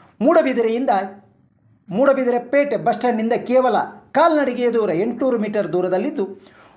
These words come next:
ಮೂಡುಬಿದಿರೆಯನ್ನೊಂದು ಪವಿತ್ರ ಕ್ಷೇತ್ರಕ್ಕೆ ಹೋಗುವಂಥ ರಸ್ತೆಯಲ್ಲಿದೆ. ಮೂಡುಬಿದಿರೆಯಿಂದ ಹತ್ತು ಕಿಲೋಮೀಟರ್ ದೂರದಲ್ಲಿರುವಂತಹ ಒಂದು ಪವಿತ್ರ ಕ್ಷೇತ್ರ. ಆ ಕ್ಷೇತ್ರಕ್ಕೆ ಹೋಗುವ ರಸ್ತೆಯಲ್ಲಿ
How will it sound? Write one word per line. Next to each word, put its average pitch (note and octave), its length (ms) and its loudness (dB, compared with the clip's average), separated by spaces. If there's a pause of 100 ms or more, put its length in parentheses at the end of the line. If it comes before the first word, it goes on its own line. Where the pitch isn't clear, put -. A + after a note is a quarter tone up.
(100)
ಮೂಡುಬಿದಿರೆಯನ್ನೊಂದು C4+ 1120 0
ಪವಿತ್ರ D4 420 2
ಕ್ಷೇತ್ರಕ್ಕೆ C4+ 520 0
ಹೋಗುವಂಥ A#3 360 0
ರಸ್ತೆಯಲ್ಲಿದೆ. G3 760 0
ಮೂಡುಬಿದಿರೆಯಿಂದ F#3+ 840 -2
ಹತ್ತು G#3 400 -6
ಕಿಲೋಮೀಟರ್ F#3 520 -4
ದೂರದಲ್ಲಿರುವಂತಹ F3 1120 -2 (240)
ಒಂದು G#3+ 180 0
ಪವಿತ್ರ C4 400 2
ಕ್ಷೇತ್ರ. A#3 400 0 (380)
ಆ G#3+ 140 4
ಕ್ಷೇತ್ರಕ್ಕೆ C4 640 0
ಹೋಗುವ A#3+ 480 0
ರಸ್ತೆಯಲ್ಲಿ G#3 920 0